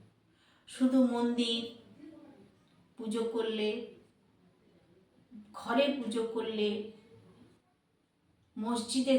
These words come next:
গেলে ধর্ম শুধু হয় না, ধর্ম মানুষের অন্তরে গঠিত রয়েছে। তাহলে আজকে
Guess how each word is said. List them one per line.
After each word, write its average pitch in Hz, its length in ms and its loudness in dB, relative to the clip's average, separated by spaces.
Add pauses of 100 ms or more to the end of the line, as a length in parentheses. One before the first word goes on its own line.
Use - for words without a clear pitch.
গেলে 202 240 0 (1040)
ধর্ম 196 280 -4 (180)
শুধু 185 240 -10 (160)
হয় - 300 -10
না, - 80 -16 (1800)
ধর্ম 196 280 -4 (260)
মানুষের 175 500 -4 (220)
অন্তরে 170 400 -10 (160)
গঠিত - 320 -16 (160)
রয়েছে। 170 400 -18 (1600)
তাহলে 233 300 8 (800)
আজকে 202 280 0